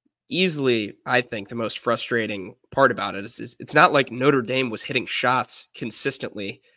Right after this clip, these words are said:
There was about a five-minute period stretch in that second half where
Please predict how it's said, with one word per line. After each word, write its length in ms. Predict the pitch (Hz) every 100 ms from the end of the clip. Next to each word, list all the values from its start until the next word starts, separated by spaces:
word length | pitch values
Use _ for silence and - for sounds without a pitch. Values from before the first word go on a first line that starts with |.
| _ _
There 80 | -
was 120 | 175
about 300 | 190 135 123 -
a 60 |
five-minute 640 | - 127 131 131 127 - -
period 520 | 139 131 120 113 120 _ _ _ _ _ _ -
stretch 540 | - - 131 123 127
in 60 | 123
that 120 | -
second 240 | 131 120
half 380 | 123 117 107 -
where 300 | 123 104